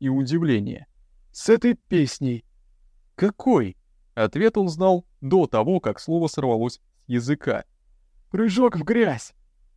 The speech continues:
Собственно, это была единственная песня альбома, которая, по мнению и Дженнингса, и Телла,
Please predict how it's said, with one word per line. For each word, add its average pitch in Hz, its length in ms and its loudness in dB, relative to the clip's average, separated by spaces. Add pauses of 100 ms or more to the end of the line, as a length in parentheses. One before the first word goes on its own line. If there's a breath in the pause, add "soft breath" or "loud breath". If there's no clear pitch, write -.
Собственно, 208 840 0
это 165 240 -2
была 151 200 2
единственная 123 840 -2
песня 123 400 -4
альбома, 110 460 0
которая, 226 480 0
по 165 160 0
мнению 135 580 -2
и 147 140 0
Дженнингса, 113 680 0
и 104 240 -6
Телла, 202 540 0